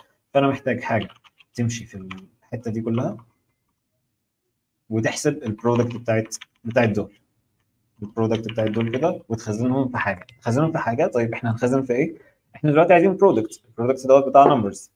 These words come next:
هو قال لي إن أنت ما تقلقش أي بريفكس أو أي سفكس هيفيد في ال thirty-two bit integer. فأقدر إن أنا أعمل variable واحد بس. الفاريبل دوت بيبدأ بواحد، لأن أنا طيب، طبعًا أنا عايز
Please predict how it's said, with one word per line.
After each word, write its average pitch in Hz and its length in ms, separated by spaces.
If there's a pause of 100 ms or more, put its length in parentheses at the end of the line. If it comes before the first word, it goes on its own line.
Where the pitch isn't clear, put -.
(120)
هو 123 280
قال 135 200
لي 170 380 (380)
إن 117 100
أنت 147 180
ما 139 120
تقلقش 135 540
أي 139 200
بريفكس 135 420
أو 110 160
أي 131 100
سفكس 143 400
هيفيد 117 280
في - 120
ال 120 80
thirty-two 123 720
bit 123 220
integer. 113 320 (600)
فأقدر 165 240
إن 131 100
أنا 135 100
أعمل 135 320
variable 110 320
واحد 117 240
بس. - 380
الفاريبل 117 540
دوت 120 120
بيبدأ 120 300
بواحد، 110 500
لأن 113 220
أنا 123 180
طيب، 123 400 (340)
طبعًا 135 280
أنا 117 100
عايز 131 440